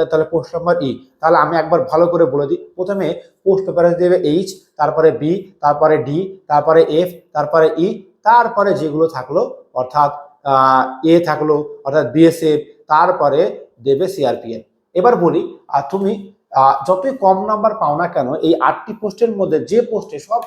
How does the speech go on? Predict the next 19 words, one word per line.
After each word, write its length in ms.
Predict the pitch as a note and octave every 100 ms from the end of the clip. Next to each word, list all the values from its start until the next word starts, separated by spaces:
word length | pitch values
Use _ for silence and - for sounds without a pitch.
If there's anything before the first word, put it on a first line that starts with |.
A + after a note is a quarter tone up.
| -
থেকে 200 | A3 A#3+
কম 300 | A#3+ F#3+ G3 - G3+
কাট 140 | F#3+
অফ 100 | F#3 -
যাবে, 220 | D3+ A#2 G2+ - _ -
সেই 220 | - C4 -
কাট 200 | C#3+ F#3+
অফটি 260 | G3 - D3 -
তুমি 220 | F#3 C#4
যদি 260 | A3 C3 A#2 A2+ _ _
ক্লিয়ার 300 | - G#3 C#4
করতে 260 | A#3 G3 C#3+ G#2
পারো, 180 | A#2 A2 C3
তাহলে 180 | C#3 F#3+
তুমি 120 | B2+ A#2+
কিন্তু 200 | B2 E3+
চাকরি 280 | B2 -
পাবে। 240 | B2 A2 A2 - _
সুতরাং 240 | - G3+